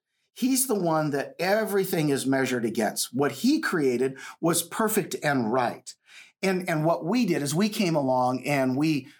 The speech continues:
we ruined that. We, we basically perverted that. A little bit, I, a little bit like taking a guitar for me. The guitar itself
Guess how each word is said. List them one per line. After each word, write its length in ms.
we 220
ruined 440
that. 240
We, 360
we 160
basically 520
perverted 640
that. 160
A 20
little 180
bit, 140
I, 100
a 80
little 180
bit 120
like 240
taking 460
a 100
guitar 460
for 180
me. 220
The 80
guitar 500
itself 540